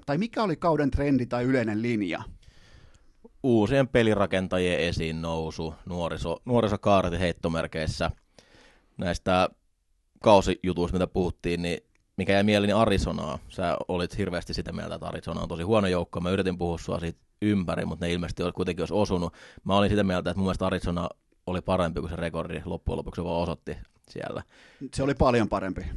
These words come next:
Speaker 2: Se
Speaker 1: Että, et nehän oli äärimmäisen epäonnekkaita, kun ne hävisi sen. Ne siis voitti vaan viisi peliä, se linja oli viisi ja puoli. Ja sen takia osuttiin se. Tai siis mä osuin, sä et. Se, tota, koska sähän kielsit sen kohteen silloin. Tota,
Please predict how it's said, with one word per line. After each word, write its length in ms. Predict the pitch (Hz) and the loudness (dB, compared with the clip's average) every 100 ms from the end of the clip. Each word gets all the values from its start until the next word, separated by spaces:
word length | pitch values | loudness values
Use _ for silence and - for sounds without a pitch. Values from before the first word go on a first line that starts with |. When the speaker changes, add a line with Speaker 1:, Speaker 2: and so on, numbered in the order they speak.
| - | -10
Speaker 2:
Se 140 | - 101 | -4 -2
Speaker 1:
Että, 220 | 85 113 | 0 -2
et 200 | - 123 | -4 -6
nehän 220 | 156 131 131 | 0 2 2
oli 160 | 131 | 4
äärimmäisen 480 | 139 139 127 120 113 | 4 4 2 2 0
epäonnekkaita, 960 | 135 - 127 107 127 120 107 107 104 101 | -2 0 2 4 4 2 0 -4 -4 -4
kun 200 | 110 104 | -4 -4
ne 100 | 104 | -2
hävisi 340 | 110 110 101 | -2 -2 -4
sen. 260 | 107 104 - | -4 -4 -4
Ne 160 | 120 117 | -4 -4
siis 380 | 101 117 - - | -6 -8 -8 -4
voitti 320 | 139 139 135 | -2 -2 -2
vaan 180 | 123 123 | 0 0
viisi 240 | 120 117 | 0 -2
peliä, 200 | - 107 | -2 -4
se 80 | 107 | -4
linja 240 | 110 113 107 | -2 0 0
oli 140 | 104 | -2
viisi 220 | 107 101 | -4 -6
ja 40 | 98 | -4
puoli. 340 | 98 95 85 - _ _ - | -4 -2 -4 -10 _ _ -8
Ja 260 | 113 98 78 | -4 -4 -2
sen 140 | 117 | -4
takia 260 | 107 107 107 | -4 -4 -6
osuttiin 380 | 101 101 95 90 | -6 -8 -8 -8
se. 200 | 82 - | -10 -10
Tai 100 | - | -8
siis 140 | 101 110 | -4 0
mä 180 | 117 113 | 2 2
osuin, 320 | 113 101 101 | 0 -2 -4
sä 220 | 101 98 | -4 -6
et. 200 | 92 - _ _ | -8 -14 _ _
Se, 140 | - 117 | -10 -6
tota, 320 | 110 104 101 | -4 -4 -6
koska 200 | 107 110 | -6 -6
sähän 220 | 113 110 | -4 -2
kielsit 420 | 110 127 110 104 | 0 0 0 -4
sen 160 | - 92 | -8 -4
kohteen 580 | 110 107 - 98 82 98 - _ 120 | -2 -4 -4 -10 -10 -14 -18 _ -16
silloin. 300 | 104 98 92 | -12 -12 -10
Tota, 400 | 90 - 87 | -12 -10 -10